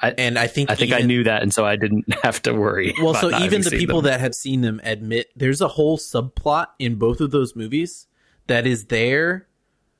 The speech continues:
Speaker 2: for, I think, w-, about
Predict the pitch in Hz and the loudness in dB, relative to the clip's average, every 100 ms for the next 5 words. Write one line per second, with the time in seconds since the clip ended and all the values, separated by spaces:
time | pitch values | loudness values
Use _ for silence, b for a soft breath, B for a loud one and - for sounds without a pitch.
0 | _ _ _ _ _ _ - - 143 131 | _ _ _ _ _ _ -20 -6 0 2
1 | 127 127 - - _ _ _ - 135 147 | 2 2 -2 -8 _ _ _ -2 0 0
2 | 147 - 208 202 120 117 - - _ _ | -2 -6 -2 0 -2 -6 -14 -20 _ _
3 | _ _ _ _ _ _ _ _ _ _ | _ _ _ _ _ _ _ _ _ _
4 | _ _ _ _ _ _ _ _ _ _ | _ _ _ _ _ _ _ _ _ _
5 | _ _ _ _ _ _ _ _ _ _ | _ _ _ _ _ _ _ _ _ _
6 | _ _ - 123 120 120 120 - 117 - | _ _ -16 -12 -8 -8 -6 -4 -4 -2
7 | 135 147 170 - - | 0 2 0 -4 -14